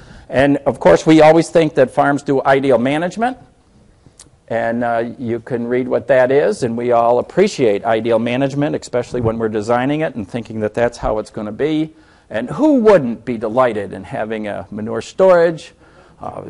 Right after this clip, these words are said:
surrounded by greenery? This is just wonderful. We can do this, uh, uh, maybe an earthen one, and, uh, having the facility to spread it when we need to spread it.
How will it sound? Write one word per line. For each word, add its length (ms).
surrounded 600
by 140
greenery? 460
This 240
is 100
just 240
wonderful. 460
We 100
can 240
do 160
this, 360
uh, 360
uh, 160
maybe 320
an 100
earthen 380
one, 260
and, 380
uh, 300
having 420
the 80
facility 600
to 140
spread 440
it 200
when 300
we 100
need 220
to 100
spread 360
it. 200